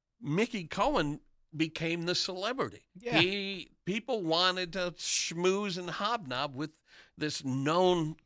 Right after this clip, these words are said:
Speaker 1: killer, um, until he died of stomach cancer in his sixties. But Mickey Cohen became a celebrity
Speaker 2: Yeah.
Speaker 1: because of his affiliation with Bugsy and
Speaker 2: Even,
Speaker 1: that
Speaker 2: even in the
Speaker 1: underworld
Speaker 2: movie
Speaker 1: scene.
Speaker 2: Bugsy that you're watching, I, in, in Bugsy, they portray Dragna as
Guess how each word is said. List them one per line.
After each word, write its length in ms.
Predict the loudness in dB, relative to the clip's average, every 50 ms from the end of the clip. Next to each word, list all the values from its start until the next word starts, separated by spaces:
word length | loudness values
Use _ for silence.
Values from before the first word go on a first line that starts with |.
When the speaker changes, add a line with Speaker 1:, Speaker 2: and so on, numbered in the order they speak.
| _
Speaker 1:
killer, 640 | -12 -6 -2 0 0 2 2 0 0 0 0 -2 -4 _ _ _ _ _ -2
um, 480 | 0 2 4 4 4 2 2 -2 -4 -6 -4
until 440 | -4 -2 -2 -2 0 0 0 0 -2
he 140 | -2 -2 -2
died 240 | -2 -2 -2 -2
of 140 | -2 -4 -4
stomach 400 | -4 -4 -2 -2 -2 -2 -4 -6
cancer 400 | -6 -6 -6 -6 -6 -8 -8 -8
in 80 | -6 -6
his 100 | -8 -6 -4
sixties. 680 | -4 -4 -4 -6 -6 -8 -8 -6 -6 -4 -4 -6 -8 _ _ _ _ _ _ _ 4
But 260 | 4 4 4 4 0 _ _ _ _ _ 0
Mickey 280 | 0 0 0 0 -4 -4
Cohen 300 | -2 0 0 0 0 -2
became 360 | -4 -6 -6 -6 -4 -4 -4 -4
a 60 | -6
celebrity 800 | -6 -6 -6 -6 -6 -6 -4 -2 -2 0 2 0 0 0 -2 -6
Speaker 2:
Yeah. 60 | -8 -10 _ _ -6
Speaker 1:
because 400 | -4 -4 -4 -4 -4 -6 -6 -8
of 160 | -12 -14 -10
his 240 | -6 -6 -4 -4 -6
affiliation 680 | -8 -8 -6 -4 -4 -2 -2 -4 -4 -6 -6 -8 -10 -10
with 180 | -10 -8 -6 -6
Bugsy 360 | -6 -6 -6 -8 -10 -6 -2
and 80 | 0
Speaker 2:
Even, 180 | 2 2 2 2
Speaker 1:
that 60 | 2 0
Speaker 2:
even 180 | 2 2 2 4
in 80 | 4
the 60 | 4
Speaker 1:
underworld 200 | 4 2 2 0
Speaker 2:
movie 40 | 0
Speaker 1:
scene. 100 | 0 2
Speaker 2:
Bugsy 300 | 4 4 4 4 2 2 2
that 140 | 0 0
you're 140 | 0 0 2
watching, 420 | 4 6 4 4 2 0 -4 -2 0
I, 120 | 2 2 2
in, 220 | 0 -2 -2 -2 0 0
in 160 | 0 2 6
Bugsy, 500 | 8 8 8 6 4 0 0 -2 -2 0
they 120 | 0 0 0
portray 480 | 2 2 0 2 4 4 6 6 6
Dragna 480 | 6 6 6 8 10 10 10 8 6 4 6
as 200 | 8 6 6 6